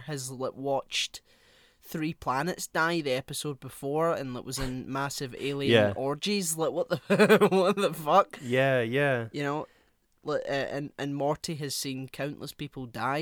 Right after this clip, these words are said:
Speaker 1: and yet he's like, "Uh, have, have some grapes." Uh.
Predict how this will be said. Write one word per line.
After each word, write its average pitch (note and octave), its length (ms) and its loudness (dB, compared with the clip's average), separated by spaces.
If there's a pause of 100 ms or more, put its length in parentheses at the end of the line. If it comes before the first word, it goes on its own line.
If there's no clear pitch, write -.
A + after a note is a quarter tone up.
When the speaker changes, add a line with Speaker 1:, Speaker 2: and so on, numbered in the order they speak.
(160)
Speaker 1:
and C3 160 -6
yet C3+ 300 -6 (160)
he's D#3 260 -6
like, - 160 -2 (320)
"Uh, D4+ 200 2 (180)
have, E4+ 340 10 (180)
have F#4+ 200 2
some F#4 240 2
grapes." E4 640 2
Uh. F4 460 6